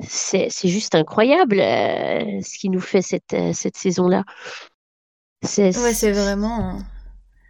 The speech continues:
Speaker 1: c'est,
Speaker 2: c'est
Speaker 1: c'est,
Speaker 2: vraiment
Speaker 1: ouais.
Speaker 2: totalement fou.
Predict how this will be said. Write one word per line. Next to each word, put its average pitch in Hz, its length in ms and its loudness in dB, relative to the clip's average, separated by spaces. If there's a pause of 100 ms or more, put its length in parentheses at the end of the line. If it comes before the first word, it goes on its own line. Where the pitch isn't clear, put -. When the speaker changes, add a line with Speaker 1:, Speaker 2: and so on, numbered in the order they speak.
(220)
Speaker 1:
c'est, 185 440 0
Speaker 2:
c'est - 0 -
Speaker 1:
c'est, 220 140 2
Speaker 2:
vraiment 226 400 2
Speaker 1:
ouais. 220 80 -10
Speaker 2:
totalement 247 540 0
fou. 233 420 -6